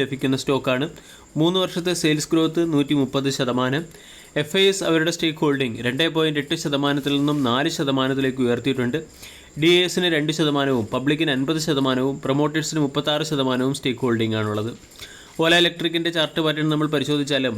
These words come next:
റൗണ്ടിംഗ് ബോട്ടം രീതിയിലുള്ള ക്യാൻഡിൽ പാറ്റേൺ ഫോർമേഷൻ വന്നതായിട്ട് കാണാൻ സാധിക്കും. അതിനുശേഷം കഴിഞ്ഞ നാലാഴ്ചയായി സ്റ്റോക്ക് അൻപത്തഞ്ചിന്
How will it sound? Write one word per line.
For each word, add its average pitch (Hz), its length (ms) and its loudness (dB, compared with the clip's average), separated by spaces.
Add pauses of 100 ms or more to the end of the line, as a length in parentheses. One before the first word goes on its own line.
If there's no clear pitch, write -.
റൗണ്ടിംഗ് 139 380 0
ബോട്ടം 139 240 0 (100)
രീതിയിലുള്ള 135 500 2
ക്യാൻഡിൽ 131 340 0
പാറ്റേൺ 135 320 -2
ഫോർമേഷൻ 123 480 -2
വന്നതായിട്ട് 123 440 0
കാണാൻ 120 280 0
സാധിക്കും. 120 300 0 (480)
അതിനുശേഷം 175 480 0 (160)
കഴിഞ്ഞ 156 200 0 (100)
നാലാഴ്ചയായി 147 800 2
സ്റ്റോക്ക് 147 340 0 (100)
അൻപത്തഞ്ചിന് 147 540 0